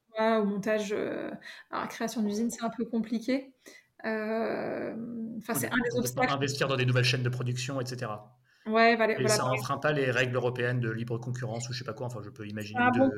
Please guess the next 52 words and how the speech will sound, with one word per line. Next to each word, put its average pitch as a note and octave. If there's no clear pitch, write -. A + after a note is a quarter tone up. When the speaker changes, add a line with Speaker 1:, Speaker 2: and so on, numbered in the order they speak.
Speaker 2:
l'O A#2
M A#2+
C, B2+
euh, G#2
O C3
M A#2
C, B2
Speaker 1:
C'est, B2
Speaker 2:
euh. F#2+
Speaker 1:
alors, B3
c'est -
marrant C4
parce -
que C4
je A#3+
me G#3+
souviens B3
plus C#4+
comment C4+
ça C4
s'appelle, B3+
mais A#3
je G3+
sais C4+
qu'il C4
y A#3
a -
une, G#3+
euh, G#3
il G#3
y -
a G#3+
une A3
exception A#3+
qui -
a A3
été A3
faite A#3+
au A3+
niveau G#3+
européen G#3+
pour G#3+
justement A3
permettre, C4+
euh, A3
le G#3+
soutien C4
spécifique A#3+
des G#3+
États A3+
aux G#3+
entreprises. G#3+